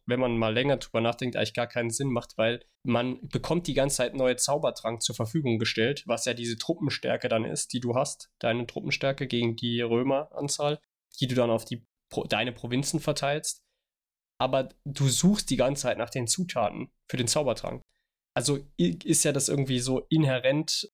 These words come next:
also nicht, das ist nicht logisch, weil einerseits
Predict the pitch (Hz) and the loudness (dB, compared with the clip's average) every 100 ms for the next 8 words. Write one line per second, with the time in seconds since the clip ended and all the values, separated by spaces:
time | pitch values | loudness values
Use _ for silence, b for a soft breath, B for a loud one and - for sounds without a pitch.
0 | _ _ _ 127 117 131 127 135 156 - | _ _ _ 0 0 0 2 4 2 2
1 | - - - _ _ 135 123 139 - 151 | -2 -4 -8 _ _ -6 0 2 4 4
2 | 135 117 127 117 117 - _ - 120 139 | 4 0 2 0 0 -6 _ -4 -2 0
3 | 156 147 - | 0 0 -2